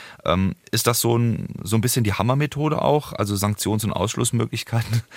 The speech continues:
<laughs> Klingt so ein bisschen nach, äh, wenn ihr da jetzt nicht mitmacht, dann gibt's aber richtig auf den Deckel.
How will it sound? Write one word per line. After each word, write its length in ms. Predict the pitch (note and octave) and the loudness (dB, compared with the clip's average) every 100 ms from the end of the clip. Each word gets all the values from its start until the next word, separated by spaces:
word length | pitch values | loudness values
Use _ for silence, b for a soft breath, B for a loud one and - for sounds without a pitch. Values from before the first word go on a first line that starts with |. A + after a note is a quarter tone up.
| - | -16
<laughs> 260 | - - | -16 -10
Klingt 280 | - A#2+ D3+ | 0 2 4
so 80 | - | 2
ein 80 | A2 | 2
bisschen 300 | A#2 C3 A2+ | 2 2 4
nach, 260 | G#2+ A2 | 4 2
äh, 160 | - G2 | 0 0
wenn 140 | G#2+ | 2
ihr 60 | G#2+ | 2
da 120 | G#2+ | 2
jetzt 200 | A2+ G#2+ | 0 0
nicht 120 | G2+ G#2+ | 0 0
mitmacht, 360 | G#2 - A2+ | 0 0 0
dann 100 | G#2 | 0
gibt's 200 | G#2 - | 0 0
aber 200 | G2 F#2 | 0 2
richtig 300 | B2 - F2 | 0 -2 -2
auf 80 | C#2+ | -2
den 100 | C3 | -4
Deckel. 240 | C#2+ - | -4 -6